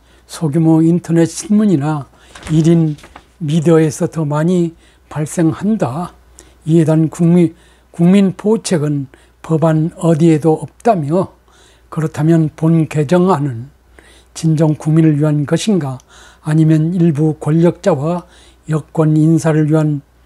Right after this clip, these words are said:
한풀이 법안인가 묻지 않을 수 없다고도 비판했습니다. 세계신문협회도 언론의 자유를 해칠 수 있다며 언론중재법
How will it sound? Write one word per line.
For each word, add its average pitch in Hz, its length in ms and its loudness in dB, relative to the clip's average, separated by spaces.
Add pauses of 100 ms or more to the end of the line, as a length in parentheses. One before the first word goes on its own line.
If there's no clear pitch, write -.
(1000)
한풀이 208 580 0
법안인가 170 720 0
묻지 156 400 -8
않을 156 280 0
수 - 220 -10
없다고도 156 520 -6
비판했습니다. 143 920 -12 (1080)
세계신문협회도 147 1400 -4 (480)
언론의 156 400 2
자유를 156 500 0 (420)
해칠 156 320 -8
수 156 220 -8
있다며 151 640 -4 (520)
언론중재법 156 1120 0